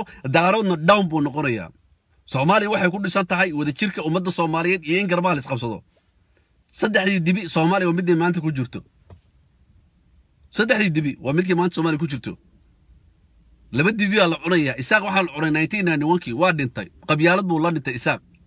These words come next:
Baaba. Hawiye daarood baa soo haray. Hawiyena hadduu ku jiraa, en, xanuun buu la saaran yahay. Xanuun buu la saaran yahay. Qabyaaladii inuu u dhintaa laga baqayaa.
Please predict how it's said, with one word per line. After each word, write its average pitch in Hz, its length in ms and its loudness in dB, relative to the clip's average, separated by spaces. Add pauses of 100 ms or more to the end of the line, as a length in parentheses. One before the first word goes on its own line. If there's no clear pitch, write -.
Baaba. 143 360 2 (1900)
Hawiye 190 360 2
daarood 175 300 2
baa 147 120 -4
soo 151 200 -2
haray. 104 220 -8 (360)
Hawiyena 175 420 0
hadduu 175 260 0
ku 196 100 -4
jiraa, 139 320 -2 (380)
en, 147 180 4
xanuun 170 400 0
buu 175 120 0
la 180 80 0
saaran 165 300 2
yahay. 113 260 -2 (600)
Xanuun 170 440 2
buu 139 160 0
la 180 120 2
saaran 156 300 -2
yahay. 120 260 -4 (340)
Qabyaaladii 151 640 2
inuu 185 140 2
u 175 80 -4
dhintaa 170 280 2
laga 139 140 -4
baqayaa. 113 360 -6